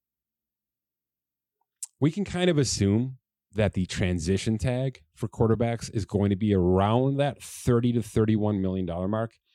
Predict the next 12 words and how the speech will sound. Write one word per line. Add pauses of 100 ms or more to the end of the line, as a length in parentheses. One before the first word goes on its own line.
(480)
You
know,
it, (120)
generally
it's
within (440)
four
to
five
million.
And
there's,